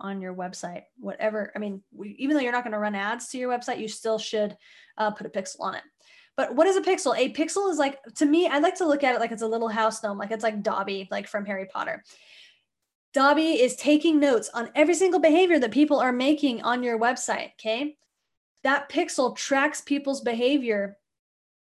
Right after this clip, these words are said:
and un-, to help you understand what's going on behaviorally with real people in your funnel. And it pulls back the curtain to show you exactly wh-, who's hitting what page and,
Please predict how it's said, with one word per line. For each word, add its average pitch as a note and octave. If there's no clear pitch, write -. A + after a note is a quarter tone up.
and A#3
un-, B3+
to B3+
help C4+
you C#4+
understand A#3
what's C#4
going D4+
on A#3+
behaviorally A3
with G3+
real G#3+
people B3+
in A3+
your G#3
funnel. G#3+
And A#3+
it G#3+
pulls B3+
back A3+
the A3
curtain A3
to G#3+
show C#4+
you A3+
exactly G#3
wh-, G#3
who's D#4
hitting C#4
what A#3+
page G#3+
and, G#3+